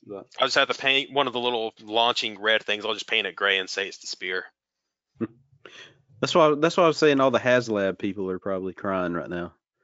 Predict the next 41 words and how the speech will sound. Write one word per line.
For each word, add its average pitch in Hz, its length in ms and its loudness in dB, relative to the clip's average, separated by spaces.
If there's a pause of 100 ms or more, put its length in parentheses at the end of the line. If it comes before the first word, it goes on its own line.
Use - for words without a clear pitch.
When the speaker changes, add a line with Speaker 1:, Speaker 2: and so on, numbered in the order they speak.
(380)
Speaker 1:
They 113 60 -4
spent 107 240 0
all 104 80 6
that 90 120 4
Speaker 2:
Oh. - 20 0
Speaker 1:
money 98 240 4
on 92 140 2
that 85 140 0
big 92 220 0 (1120)
Razor 95 300 2
Crest 90 360 0
from 90 160 -6
Hasbro, 90 540 -2
and 82 80 -4
it's - 180 -8
no 87 140 -2
more. 80 360 -6 (320)
Speaker 2:
<laughs> - 0 -
Speaker 1:
It's - 460 -8
like, - 140 -6 (320)
"Here, 208 580 4 (1200)
we 131 80 -10
can 147 240 0
destroy 151 480 4
it, - 160 -2
put 151 140 2
it 147 60 0
in 139 60 0
the 135 60 0
box, 143 440 2
burn 127 260 4
Speaker 2:
We 123 60 4
Speaker 1:
it, - 20 2
Speaker 2:
can 107 80 -4
get 104 120 -4
another 147 260 0
one. 110 220 -4
Speaker 1:
send 151 240 4
it 117 100 -2
to 131 80 4
you." 123 100 2